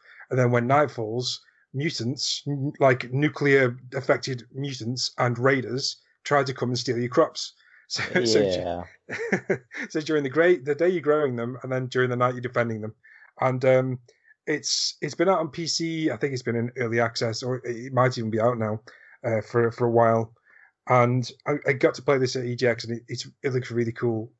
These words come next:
Speaker 1: And I've been looking forward to playing it. And it's coming out on Switch, uh,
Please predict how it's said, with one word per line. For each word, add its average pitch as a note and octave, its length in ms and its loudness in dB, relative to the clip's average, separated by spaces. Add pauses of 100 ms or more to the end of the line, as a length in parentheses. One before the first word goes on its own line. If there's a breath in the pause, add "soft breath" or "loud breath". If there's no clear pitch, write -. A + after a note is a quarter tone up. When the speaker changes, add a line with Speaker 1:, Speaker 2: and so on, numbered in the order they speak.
(140)
Speaker 1:
And A2+ 420 -4
I've A2+ 100 0
been A#2 120 0
looking B2 220 0
forward A#2 220 2
to - 60 -16
playing A2 260 -2
it. A2 180 -2
And D3 160 2
it's C3+ 100 -6
coming E3+ 180 4
out F3 100 4
on E3 60 0
Switch, - 520 0 (500 soft breath)
uh, C#3+ 220 6